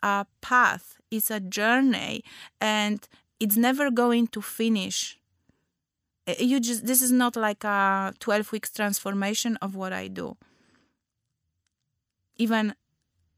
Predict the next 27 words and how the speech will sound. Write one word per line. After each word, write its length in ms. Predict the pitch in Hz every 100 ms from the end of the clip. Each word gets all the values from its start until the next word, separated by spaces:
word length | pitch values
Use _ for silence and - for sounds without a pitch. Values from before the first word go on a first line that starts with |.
| _ _
you 120 | 196
know, 260 | 190 190 202 -
sometimes 440 | 190 190 190 185
I 100 | 185
would 220 | 180 180
like 240 | 185 180 -
to 120 | 185
do 160 | 202 196
that 220 | 208 214 - _ _ -
because 320 | 185 190 -
it's 140 | 190
challenging. 640 | - 185 196 202 214 247 320 _ _ - - _ _ _ _ _ _ _ _ _ 220
Mm, 200 | 214 -
I'm 160 | 190
thinking 380 | 190 196 190 196
about 380 | 196 202 202 202
that. 220 | 220 202 - _ _ _ _ _ -
It 140 | 233
is 200 | 311 -
challenging, 720 | - 262 262 220 208 190 190
but 340 | 196 208 208 - -
I 120 | 214
think 240 | - 233
I 100 | 214
stuck 400 | 202 - 208 -
to 140 | - 208
the 360 | 190 185 185